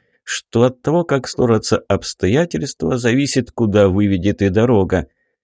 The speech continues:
"Так что же вы хотите знать, господин титулярный советник?" спросил Иван Матвеевич. Тонкие его пальцы сошлись в замок на коленях. Травкин с трудом оторвал взгляд от этих белых и холеных рук.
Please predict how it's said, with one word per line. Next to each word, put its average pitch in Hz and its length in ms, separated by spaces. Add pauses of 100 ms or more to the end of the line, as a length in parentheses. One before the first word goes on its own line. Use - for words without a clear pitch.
(600)
"Так 104 220
что - 180
же 196 100
вы 175 120
хотите 165 380
знать, 156 540
господин 127 540
титулярный 110 580
советник?" 107 680 (200)
спросил 101 520
Иван 98 300
Матвеевич. 101 580 (340)
Тонкие 156 360
его 95 240
пальцы 160 440
сошлись 104 460
в 95 200
замок 95 420
на 101 100
коленях. 98 560 (340)
Травкин 196 440
с 170 100
трудом 170 380
оторвал 120 460
взгляд 117 300
от 101 140
этих 90 340
белых 120 520
и - 160
холеных 101 640
рук. 113 300